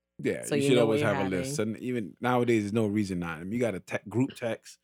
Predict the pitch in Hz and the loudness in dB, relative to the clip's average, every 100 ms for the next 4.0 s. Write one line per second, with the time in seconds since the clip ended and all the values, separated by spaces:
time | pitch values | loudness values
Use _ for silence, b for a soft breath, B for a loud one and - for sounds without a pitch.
0 | _ 180 190 180 156 151 123 139 139 123 | _ 2 4 4 2 -2 0 2 2 0
1 | 117 95 - - - 143 127 127 113 123 | -4 -6 -6 -4 0 0 0 -4 -6 -6
2 | 117 113 107 131 120 107 98 98 92 80 | -6 -4 -4 0 0 0 -2 -2 -6 -10
3 | - _ _ _ - 262 359 262 143 | -16 _ _ _ -8 -6 -4 -4 -8